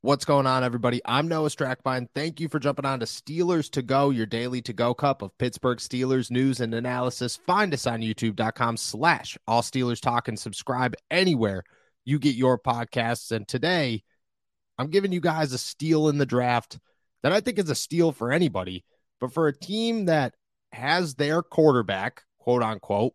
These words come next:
believes in Kenny Pickett, needs a backup, but also wants somebody that's a backup that they feel very reliable in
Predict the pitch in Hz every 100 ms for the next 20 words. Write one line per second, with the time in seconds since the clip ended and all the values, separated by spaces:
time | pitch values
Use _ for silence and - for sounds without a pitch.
0 | _ 117 131 170 151 165 165 147 139 127
1 | 113 104 123 - - 156 180 170 123 139
2 | 135 135 151 160 _ _ _ _ _ _
3 | _ - 139 185 220 135 117 123 135 -
4 | _ _ _ _ _ 117 147 180 - 185
5 | 170 160 160 143 135 123 123 127 135 -
6 | 120 - 131 135 143 135 110 117 131 139
7 | 127 110 95 95 113 143 147 170 180